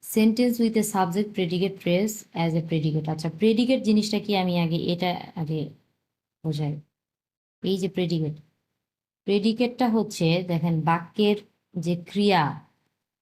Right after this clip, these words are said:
ক্রিয়া বলতে যে বিভিন্ন ধরনের কাজ করা, কাজ সম্পন্ন হওয়া যে বিষয়টা এটা, তারপরে হচ্ছে কোনো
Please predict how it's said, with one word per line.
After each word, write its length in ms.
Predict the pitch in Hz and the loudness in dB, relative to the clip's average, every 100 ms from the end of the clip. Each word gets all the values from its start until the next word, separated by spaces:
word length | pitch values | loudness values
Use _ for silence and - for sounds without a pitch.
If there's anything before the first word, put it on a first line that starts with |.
| _ _ _ - | _ _ _ -2
ক্রিয়া 340 | 208 208 202 | 2 4 4
বলতে 440 | 196 202 202 196 | 2 0 0 0
যে 380 | 185 180 170 165 | 2 2 2 0
বিভিন্ন 500 | - - 151 175 190 | -2 -4 -2 0 0
ধরনের 260 | 185 180 175 | -2 -4 -2
কাজ 260 | 180 180 - | -2 -4 -2
করা, 260 | 180 175 | -2 0
কাজ 220 | 170 175 | 0 -2
সম্পন্ন 400 | 170 180 170 175 175 | -2 -4 -2 -2 0
হওয়া 220 | 170 165 | 0 -2
যে 160 | 160 156 | -2 -2
বিষয়টা 440 | 156 160 156 160 | -2 -2 -2 -2
এটা, 440 | - 160 165 208 - _ _ _ _ _ | -2 -2 -2 -4 -6 _ _ _ _ _
তারপরে 540 | 165 165 165 175 175 | 0 0 0 0 2
হচ্ছে 500 | 175 170 - 165 160 160 | 0 -2 -4 -2 -2 -2
কোনো 480 | 175 170 165 165 | 0 2 0 -2